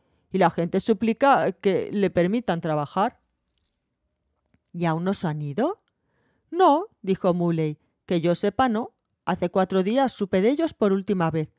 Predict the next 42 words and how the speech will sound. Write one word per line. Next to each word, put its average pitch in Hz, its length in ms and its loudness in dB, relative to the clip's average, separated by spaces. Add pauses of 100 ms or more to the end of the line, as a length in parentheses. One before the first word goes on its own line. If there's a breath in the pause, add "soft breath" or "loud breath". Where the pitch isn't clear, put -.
(140)
cuando 202 240 0
encontré 202 300 0
a 330 40 2
tu 320 120 0
hermano 277 340 2
Noah 285 300 2
cazando 202 420 0
liebres, 226 480 0 (360)
y 240 80 -2
dijo 247 260 4
que 302 100 0
pensaban 196 500 2
irse 240 300 -2
dentro 185 360 0
de 160 120 0
unas 160 420 -6
dos 311 180 -2
semanas. 170 520 -4 (640)
A 269 160 2
John 277 160 0
le 269 80 2
ha - 20 2
llegado 254 320 4
el 226 60 6
aviso 269 420 4
de 220 100 4
que 208 120 0
tiene 254 240 -2
que 302 100 0
marcharse. 190 640 -2 (360)
No - 80 -20
tienes 196 320 -4
más 180 180 -6
que 240 80 -4
andar 196 300 -2
ocho 220 260 -2
millas 226 520 -2 (180)
hasta 170 260 -2
la 160 100 0
casa 196 320 -2
de 202 160 0
John. 165 240 -2